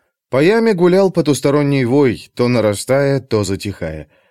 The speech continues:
Зрители ахнули и отпрянули от парапета, но быстро вернулись назад, с ещё большим интересом наблюдая за событиями.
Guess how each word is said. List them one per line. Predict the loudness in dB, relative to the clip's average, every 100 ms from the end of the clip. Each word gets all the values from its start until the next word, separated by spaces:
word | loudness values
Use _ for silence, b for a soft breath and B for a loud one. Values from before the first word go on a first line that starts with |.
| _ -8
Зрители | -4 -2 0 0 0 -2
ахнули | -2 -2 -2 -2 0 0
и | 0
отпрянули | 0 -2 -2 -2 0 0
от | 2 0
парапета, | 0 0 0 -2 0 0
но | 0
быстро | 0 -2 -2 -2
вернулись | -2 0 -2 -2 -2
назад, | -4 -2 -2 -4 -8
с | -10
ещё | -6 -4 -4 -4
большим | -2 -2 -2 -4
интересом | -4 -4 -4 -4 -4 -2
наблюдая | -2 -4 -2 -4 -4
за | -6
событиями. | -6 -6 -6 -8 -10 -12 -14